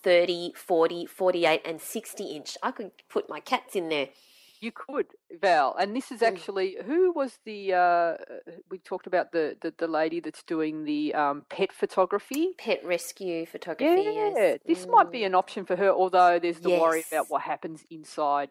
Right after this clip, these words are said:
Speaker 2: the, you'd have to, like, clean it out every time. It might not work,
Speaker 1: Yeah,
Speaker 2: but, but it's
Speaker 1: that's,
Speaker 2: an
Speaker 1: that's
Speaker 2: option.
Speaker 1: okay.
Speaker 2: It's an option, but
Speaker 1: They look
Speaker 2: fantastic
Speaker 1: washable.
Speaker 2: products. Yeah.
Speaker 1: You
Speaker 2: Probably
Speaker 1: probably have
Speaker 2: stick
Speaker 1: to
Speaker 2: a
Speaker 1: iron
Speaker 2: big
Speaker 1: them.
Speaker 2: one, Val, if you wanted to, like, a small child. <laughs>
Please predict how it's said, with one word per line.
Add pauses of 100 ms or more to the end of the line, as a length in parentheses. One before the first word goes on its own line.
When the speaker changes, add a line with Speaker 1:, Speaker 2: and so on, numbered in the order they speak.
Speaker 2:
the, (100)
you'd
have
to,
like,
clean
it
out
every
time.
It
might
not
work,
Speaker 1:
Yeah, (200)
Speaker 2:
but,
but
it's
Speaker 1:
that's,
Speaker 2:
an
Speaker 1:
that's
Speaker 2:
option.
Speaker 1:
okay.
Speaker 2:
It's
an
option,
but (260)
Speaker 1:
They
look
Speaker 2:
fantastic
Speaker 1:
washable.
Speaker 2:
products. (480)
Yeah. (580)
Speaker 1:
You
Speaker 2:
Probably
Speaker 1:
probably
have
Speaker 2:
stick
Speaker 1:
to
Speaker 2:
a
Speaker 1:
iron
Speaker 2:
big
Speaker 1:
them.
Speaker 2:
one,
Val,
if
you
wanted
to, (200)
like,
a
small
child. (160)
<laughs>